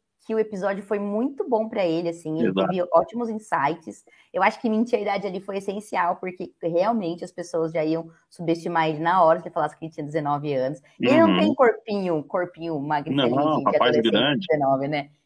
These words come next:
Speaker 1: Então, passa de boa. Eu gostei demais dele nesse episódio, tô, tô, tô,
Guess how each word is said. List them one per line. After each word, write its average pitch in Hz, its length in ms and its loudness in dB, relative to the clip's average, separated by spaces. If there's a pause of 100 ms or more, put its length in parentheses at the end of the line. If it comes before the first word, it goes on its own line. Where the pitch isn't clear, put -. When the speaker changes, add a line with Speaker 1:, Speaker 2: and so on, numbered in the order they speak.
Speaker 1:
Então, 202 380 6
passa 208 440 2
de 262 120 -2
boa. 170 400 0 (240)
Eu 175 120 -6
gostei 220 320 0
demais 240 440 0
dele 190 200 -4
nesse 180 200 -10
episódio, 160 520 -4
tô, 175 440 -4
tô, 160 640 -2 (120)
tô, 165 220 -12